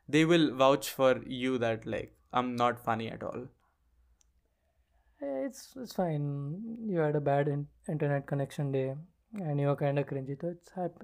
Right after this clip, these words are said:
Speaker 2: it happens.
Speaker 1: I'm
Speaker 2: That's okay.
Speaker 1: kinda crin-, bro. w-, The reason
Speaker 2: That
Speaker 1: we're friends is because we're both cringy. Let's be <laughs> fair.
Speaker 2: But I'm like grass. I have dew all over me.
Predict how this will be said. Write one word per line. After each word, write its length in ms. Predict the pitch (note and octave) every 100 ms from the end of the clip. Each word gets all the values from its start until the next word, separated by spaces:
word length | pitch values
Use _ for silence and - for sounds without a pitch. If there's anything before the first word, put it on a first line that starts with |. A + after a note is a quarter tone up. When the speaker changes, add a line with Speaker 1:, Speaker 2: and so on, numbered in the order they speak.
| -
Speaker 2:
it 100 | A3
happens. 420 | F3 D#3+ C3+ - - -
Speaker 1:
I'm 120 | C3+ C3
Speaker 2:
That's 140 | A2+
okay. 100 | B2+
Speaker 1:
kinda 160 | C#3 E3
crin-, 200 | E3 D3+ D#3
bro. 420 | C#3 E3 C3 - -
w-, 200 | C#3+ C#3
The 160 | D3+
reason 240 | C#3+ D#3 G3
Speaker 2:
That 80 | F#3
Speaker 1:
we're 120 | F3
friends 340 | E3+ C#3+ D#3
is 100 | D#3
because 300 | C3+ C#3 C3+
we're 120 | B2+ B2 A#2+
both 140 | A#2+ -
cringy. 420 | A2+ G#2+ - - _ _ _ _ _ _ _ -
Let's 140 | B2
be 120 | C3+
<laughs> 100 | B2
fair. 320 | B2+ A2+ - D3+ D#3 - _ _ _ _ _ _ _ _ _ _ _ _ _ _ _ _ F3
Speaker 2:
But 140 | D#3
I'm 200 | F3 G3+
like 160 | A3+ D#3
grass. 520 | D3 F3 E3 - - _ -
I 80 | D3+
have 220 | E3+ E3
dew 180 | D3+ F3+
all 220 | E3 E3+
over 200 | F3+ F3+
me. 320 | E3+ E3+ C#3+